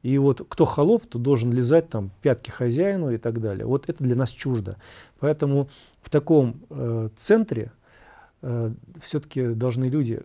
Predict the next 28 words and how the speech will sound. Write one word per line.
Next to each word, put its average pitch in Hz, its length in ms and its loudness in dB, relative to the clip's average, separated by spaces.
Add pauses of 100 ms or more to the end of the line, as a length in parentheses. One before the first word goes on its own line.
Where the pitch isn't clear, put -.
быть 117 300 -4
уже, 110 180 -4
как 110 160 -10
ты 117 100 -12
сказал, 98 200 -4
осознанные, 113 560 -2 (120)
которые 110 380 -4
это 107 140 -10
понимают, 123 680 -2 (360)
и 123 220 0
для 113 180 -2
которых, 131 480 -2
вот 120 160 -4
как - 220 -8
щас - 240 -12
молодежь 123 420 0
говорит, 107 220 -4
не 139 60 2
впадлу 110 480 0 (580)
заниматься 127 500 0
теми 123 220 -2
вопросами, 120 420 0
которые 113 260 -4
сейчас 139 600 0
необходимы 110 720 -2
в 92 100 -8
данный 107 380 -2
момент. 117 480 -4